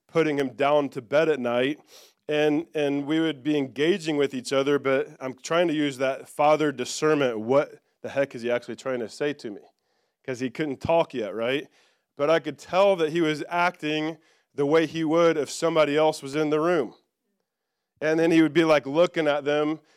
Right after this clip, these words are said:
and you could see his eyes moving around. He'd be making noises and stuff as if he was interacting with a person. And I was like, the, the thing that was cool was when I would be, like, trying to just soak with him at nighttime,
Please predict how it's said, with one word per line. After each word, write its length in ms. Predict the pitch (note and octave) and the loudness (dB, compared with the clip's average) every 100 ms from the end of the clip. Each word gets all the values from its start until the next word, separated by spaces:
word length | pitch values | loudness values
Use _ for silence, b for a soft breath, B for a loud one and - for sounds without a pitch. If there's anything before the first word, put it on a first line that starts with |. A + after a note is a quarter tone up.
| _ - | _ -4
and 180 | D3+ | -2
you 100 | E3 | -2
could 140 | C#3+ C3+ | -4 -6
see 140 | E3+ | 0
his 160 | D#3+ D3+ | 0 0
eyes 420 | D#3 D#3 E3 D3+ | 0 2 2 0
moving 340 | D3+ C#3+ C#3 | -4 -2 0
around. 380 | C3+ C3 C3+ C#3+ | 0 2 2 0
He'd 180 | C#3+ C3 | 0 -2
be 100 | C3 | -2
making 420 | D3 D3+ C#3 C3 | 0 0 -2 -4
noises 480 | C3+ D3 C#3+ C3 A#2 | 0 0 0 -2 -6
and 100 | A2+ | -10
stuff 340 | - C3 A#2+ | -6 -4 -4
as 200 | C3 A#2+ | -4 -4
if 160 | C3 B2+ | -4 -2
he 80 | C#3 | -2
was 160 | A#2 | -2
interacting 640 | C#3 C#3 B2+ C3+ C#3+ - B2+ | -2 -2 0 2 0 -2 -6
with 160 | B2 C3 | -4 -6
a 60 | |
person. 560 | - E3 D#3 - G#2 - _ _ _ _ _ _ | -4 -2 -2 -4 -8 -10 _ _ _ _ _ _
And 180 | C3+ C#3+ | -2 2
I 60 | D#3+ | 2
was 180 | C#3+ | 2
like, 180 | D3+ C#3+ - _ _ _ | 2 2 -2 _ _ _
the, 160 | D3 D#3+ | -2 0
the 120 | D3+ | 0
thing 200 | F3+ F3+ | 2 2
that 80 | F3+ | 2
was 120 | C3 | -4
cool 640 | - G3+ G3+ E3+ F#3 F3+ _ _ _ _ _ _ _ | 0 4 6 6 4 2 _ _ _ _ _ _ _
was 320 | B2+ E3+ C3+ | 0 0 0
when 260 | C3 D3 D#3 | -6 -2 2
I 160 | E3+ | 4
would 200 | F3+ D#3+ | 2 2
be, 160 | D3 D3+ | 2 4
like, 340 | C#3+ B2+ - _ _ _ _ | 4 2 -4 _ _ _ _
trying 260 | E3 F3 | -2 2
to 180 | D3+ C3+ | 2 2
just 240 | C3 C#3 - | -2 -6 -6
soak 520 | - - E3+ F3 E3 | -8 0 2 2 2
with 220 | D3 D3 | -2 2
him 180 | D#3 D3+ | 0 2
at 160 | C#3+ | 0
nighttime, 800 | C#3+ C#3+ D#3+ D#3+ C#3+ C3+ C3+ D3+ | 0 0 -2 -2 -2 0 -2 -4